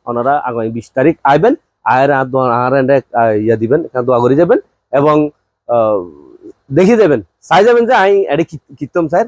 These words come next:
আর খুব সুন্দর করে সাজাই আনালে, আহ, দোয়া করিবেন আনালে। আর নিজে নিশ্চিত দোকান আছে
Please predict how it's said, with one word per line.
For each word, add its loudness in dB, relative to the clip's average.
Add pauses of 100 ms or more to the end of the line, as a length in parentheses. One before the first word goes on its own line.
আর 0 (420)
খুব -8
সুন্দর 0
করে 2
সাজাই 2
আনালে, 2 (400)
আহ, 0
দোয়া 2
করিবেন 2
আনালে। -2 (240)
আর -10 (540)
নিজে 0 (140)
নিশ্চিত -2
দোকান 2
আছে 0